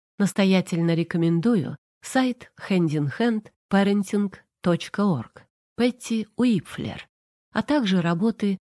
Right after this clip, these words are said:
I Love You Rituals Бекки Бейли, игры, которые воспитывают Лоуренса Коэна, и Attachment Play Алеты Солтер, из которых я за эти годы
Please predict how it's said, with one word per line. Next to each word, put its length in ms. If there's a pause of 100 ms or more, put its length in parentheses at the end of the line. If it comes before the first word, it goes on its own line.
I 180
Love 240
You 220
Rituals 680 (200)
Бекки 400
Бейли, 600 (340)
игры, 400
которые 580
воспитывают 840 (220)
Лоуренса 760
Коэна, 640 (320)
и 80
Attachment 760
Play 320 (220)
Алеты 520
Солтер, 680 (200)
из 140
которых 500
я 220
за 100
эти 300
годы 480